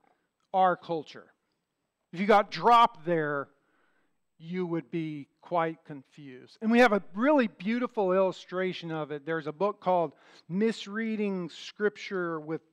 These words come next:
Western Eyes by Randy Richards. And Randy was a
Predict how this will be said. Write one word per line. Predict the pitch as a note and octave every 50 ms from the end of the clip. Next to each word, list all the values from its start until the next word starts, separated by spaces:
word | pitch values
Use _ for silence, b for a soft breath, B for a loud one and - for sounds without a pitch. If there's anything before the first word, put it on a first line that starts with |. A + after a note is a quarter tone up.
| C#3+ C#3+
Western | D#3+ F#3 F#3 E3 - - - F3 E3 D#3 D#3 -
Eyes | D#3 D#3+ D#3+ D#3 D#3+ D#3+ D3+ D3 C3+ - - b b b b b b b b b _
by | - D#3 D3+
Randy | D3 C#3 D#3 E3 E3 E3 E3 D3+ C#3+ C#3
Richards. | C3 D3+ E3 D#3+ - - - C3+ C3 C3+ C3 _ _ _ _ _ _ _ _ _ _ _ _ _ _ _ _ _ _ _ _ _ _ _ _ _ _ _ _
And | - F3+ E3+ E3+ E3 D3+
Randy | E3 F#3 G3 G#3 G#3+ G#3+ G#3 G3
was | F#3 F3 F3+ F3+ F3 F3 E3 C#3
a | E3 E3+ D#3+ D#3 D#3 D3+